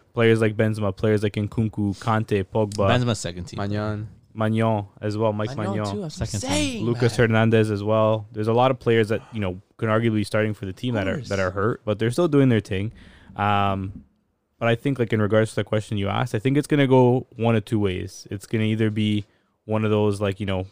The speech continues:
Speaker 1: where he's gonna be in that goat conversation 'cause he had this crazy career, or it could be like an R nine,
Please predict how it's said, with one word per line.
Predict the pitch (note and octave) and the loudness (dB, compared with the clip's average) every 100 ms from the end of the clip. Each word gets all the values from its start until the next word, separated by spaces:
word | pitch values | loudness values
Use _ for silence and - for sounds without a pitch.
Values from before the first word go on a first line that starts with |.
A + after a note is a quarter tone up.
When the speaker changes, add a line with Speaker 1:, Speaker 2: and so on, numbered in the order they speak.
| _ | _
Speaker 1:
where | - G2 | -6 -2
he's | G#2+ | 0
gonna | A2+ G#2 | 0 0
be | G#2 | 0
in | A2 | 0
that | A2 G#2+ | -2 -2
goat | A2 - | -4 -2
conversation | G#2+ G#2+ G#2 G#2+ - G#2+ | -4 -2 -4 -6 -6 -8
'cause | G2 | -6
he | G2 | -4
had | G2 G2+ | -4 -4
this | F#2+ | -8
crazy | - G2 G2+ G2 | -6 -4 -4 -6
career, | - G2+ C3 D#3 - _ _ _ _ _ | -6 -4 -2 -4 -8 _ _ _ _ _
or | A2 A2 A2 G#2+ A2+ _ _ | 0 2 4 2 -2 _ _
it | A2 - | -10 -6
could | A2 | 0
be | B2 | 2
like | A#2+ | 2
an | A#2 | 2
R | A#2+ | 2
nine, | C#3 A2 | 0 -2